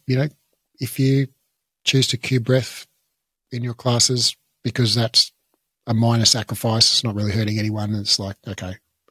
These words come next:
slight eye roll, but it's like, yeah, who cares? Doesn't matter, you know? I mean, we all do those.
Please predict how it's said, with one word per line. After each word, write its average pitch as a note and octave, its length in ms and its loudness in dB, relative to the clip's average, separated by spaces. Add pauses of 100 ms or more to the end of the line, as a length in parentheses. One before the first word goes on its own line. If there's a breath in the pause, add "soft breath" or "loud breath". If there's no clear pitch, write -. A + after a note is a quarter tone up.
slight G#2+ 320 0
eye G#2+ 160 -2
roll, G2+ 220 -2
but G2+ 120 -6
it's - 120 -10
like, G#2 140 -8 (100)
yeah, G#2 100 -6 (160)
who A#2 140 -2
cares? G#2+ 400 -6
Doesn't G2 180 -8
matter, F#2+ 220 -6 (400)
you G#2 80 -14
know? G2+ 120 -14 (560 soft breath)
I - 40 -12
mean, A2+ 260 2 (1700 soft breath)
we C3 140 4
all B2+ 160 6
do A2+ 180 0
those. A2+ 420 0